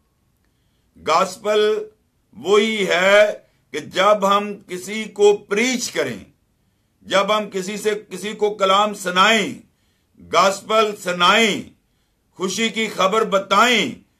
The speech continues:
तो तब वो गॉस्पेल बनती है। Are you agree with me?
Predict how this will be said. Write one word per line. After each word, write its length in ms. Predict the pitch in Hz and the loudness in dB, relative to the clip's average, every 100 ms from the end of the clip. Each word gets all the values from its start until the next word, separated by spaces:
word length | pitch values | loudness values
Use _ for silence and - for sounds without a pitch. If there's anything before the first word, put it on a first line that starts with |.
| _ - | _ -4
तो 100 | 160 | -4
तब 320 | - 214 262 | 2 2 4
वो 200 | 233 214 | 4 2
गॉस्पेल 440 | 175 226 - 160 | 2 0 0 -4
बनती 400 | 147 139 120 123 | -4 -6 -8 -8
है। 300 | 110 95 87 _ _ - | -8 -8 -12 _ _ -2
Are 180 | 131 156 | 0 0
you 100 | 180 | 0
agree 320 | 180 180 180 | -2 -2 -6
with 180 | 180 170 | -6 -8
me? 120 | 170 | -12